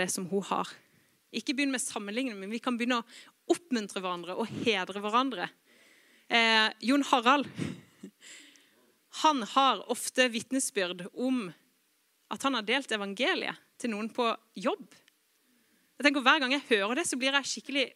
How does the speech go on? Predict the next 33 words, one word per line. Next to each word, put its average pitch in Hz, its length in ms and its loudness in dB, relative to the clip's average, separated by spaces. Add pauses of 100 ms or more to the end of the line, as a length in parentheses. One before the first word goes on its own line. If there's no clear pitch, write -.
(260)
oppmuntret 214 460 -4
og 226 60 0
inspirert. 240 840 -2 (360)
Jeg 262 80 2
tenker, 240 160 4
Wow, 220 460 4 (440)
det 269 260 2
har 262 160 2
jeg 233 160 6
jo 269 80 0
lyst 247 180 -2
til 262 80 2
å 220 60 4
gjøre 220 120 -2
mer 277 300 2
av. - 140 -8 (1600)
Eh, 240 400 4 (880)
Johannes, 254 640 2
å - 80 -4
se 262 220 6
hans 285 340 0
hjerte - 400 -4
for 240 400 -2
det 240 240 4
at - 160 0
folk 254 240 0
skal, 214 280 0 (500)
eh, 214 180 0
bli 208 160 0
disippelgjort - 920 -4 (160)
og 254 100 -4
kjenne 220 480 0
Jesus, - 600 -4